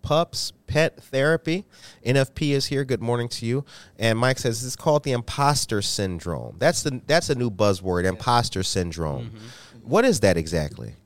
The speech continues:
Speaker 1: It sounds self-explanatory. What is imposter syndrome?
Speaker 3: Um, I could be wrong about this, but I think imposter syndrome is when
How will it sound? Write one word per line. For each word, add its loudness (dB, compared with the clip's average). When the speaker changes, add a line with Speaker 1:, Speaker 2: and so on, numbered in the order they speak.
Speaker 1:
It -8
sounds 2
self-explanatory. 2
What 0
is -4
imposter -4
syndrome? -6
Speaker 3:
Um, -2
I -20
could 0
be 0
wrong 4
about 2
this, -2
but -2
I -4
think -6
imposter -2
syndrome -2
is -6
when -4